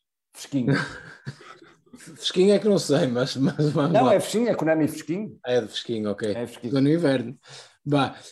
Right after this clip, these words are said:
Speaker 2: eh, vamos passar aqui então para o último tema. Eu não sei se vocês, eh, se aperceberam, mas houve aqui uma discussão na, na última, na última reunião de Câmara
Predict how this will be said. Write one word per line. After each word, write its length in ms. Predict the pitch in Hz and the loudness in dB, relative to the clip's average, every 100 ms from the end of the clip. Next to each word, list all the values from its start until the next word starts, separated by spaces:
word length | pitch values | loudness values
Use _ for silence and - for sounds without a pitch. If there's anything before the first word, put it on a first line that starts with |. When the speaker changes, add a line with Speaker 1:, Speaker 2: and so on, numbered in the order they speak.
| - | 2
Speaker 2:
eh, 400 | 165 156 156 143 | 6 6 6 4
vamos 360 | 139 180 180 | 4 4 2
passar 420 | - 170 - 165 | 2 2 4 6
aqui 180 | 160 160 | 6 4
então 240 | 151 135 147 | 2 2 2
para 120 | 151 | 4
o 80 | 143 | 4
último 340 | 143 135 123 | 4 2 2
tema. 380 | 131 127 131 131 - | 2 2 2 0 2
Eu 100 | 185 | 2
não 80 | |
sei 160 | 196 180 | 4 2
se 80 | - | 2
vocês, 520 | 151 151 135 127 - 139 | 0 2 2 2 -2 -4
eh, 400 | 131 120 120 107 - _ _ _ 147 120 | -4 -2 -2 -4 -8 _ _ _ -6 -6
se 200 | - 147 | 0 0
aperceberam, 480 | 143 - 131 131 | 0 -2 2 4
mas 160 | 135 135 | 4 2
houve 180 | 143 127 | 2 0
aqui 120 | - | 0
uma 160 | 131 131 | 0 0
discussão 340 | - - 127 | -2 -4 -2
na, 220 | 123 123 | 0 0
na 140 | 123 123 | 0 0
última, 680 | 120 120 117 113 107 104 | 0 -2 -2 -2 -4 -4
na 140 | 104 113 | -6 -6
última 240 | 110 120 | -6 -4
reunião 300 | 120 113 113 | -4 -4 -4
de 60 | 107 | -4
Câmara 380 | 113 110 120 | -4 -2 -4